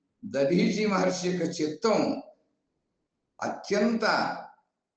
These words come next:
భావోద్వేగానికి, ఉద్విగ్నతకు కూడా లోనయ్యింది.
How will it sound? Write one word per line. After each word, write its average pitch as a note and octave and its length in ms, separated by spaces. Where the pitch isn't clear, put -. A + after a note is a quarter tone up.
భావోద్వేగానికి, F3+ 1200
ఉద్విగ్నతకు F3+ 920
కూడా E3+ 300
లోనయ్యింది. D#3 680